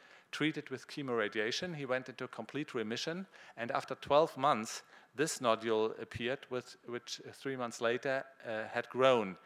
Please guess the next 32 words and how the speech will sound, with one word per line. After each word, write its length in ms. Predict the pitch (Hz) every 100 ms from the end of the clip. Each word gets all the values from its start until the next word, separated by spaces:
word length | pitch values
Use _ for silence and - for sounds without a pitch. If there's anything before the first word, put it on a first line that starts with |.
| - -
And 120 | 113 113
again, 340 | 110 117 135
the 200 | 123 120
M 140 | - 120
D 100 | 117
T 160 | -
decision 400 | 143 139 147 123
was 260 | 120 107 -
not 420 | 117 131 165 - -
to 120 | 120
operate 440 | 131 - 107 104
on 160 | 101 107
that 180 | 104 -
patient 320 | 104 101 110
because 340 | 107 - 113
of 140 | 113 -
the, 220 | 104 95 - - - - -
uh, 80 | 101
recent 680 | 110 156 - 120 110 - -
small 300 | - 113 135
cell 320 | - 104 98
disease, 540 | 98 95 104 110 - - - - -
but 180 | 113 -
to 320 | 120 104 104 -
treat 240 | 127 120 -
the, 300 | 110 104 101 - -
uh, 40 | 101 -
patient 420 | 110 - 101 95
with, 120 | 104 - - _ _ _ _ _ -
um, 400 | 95 90 90 92
microwave 480 | 104 107 107 104 98
ablation. 540 | 90 101 110 156 185